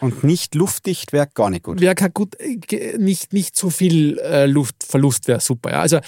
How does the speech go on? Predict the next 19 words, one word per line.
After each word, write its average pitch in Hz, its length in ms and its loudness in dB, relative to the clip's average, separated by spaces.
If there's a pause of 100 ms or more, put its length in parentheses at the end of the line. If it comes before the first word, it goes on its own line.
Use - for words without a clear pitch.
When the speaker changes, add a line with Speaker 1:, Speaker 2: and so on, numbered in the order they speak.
(300)
Speaker 2:
äh, - 200 -8
das 190 160 4
ist 185 140 4
das 160 40 -6
nächste 180 360 4
wieder, 185 180 2
ach, 117 180 -6
da - 80 -8
sind 151 140 0
so 143 80 -2
Urban 143 220 0
Legends 143 340 2
dahinter. 123 360 0 (420)
Man 156 160 2
sagt 165 180 0
immer, 165 160 2
Raumanzüge 151 460 2
sind 147 140 2
luftdicht. 160 460 -2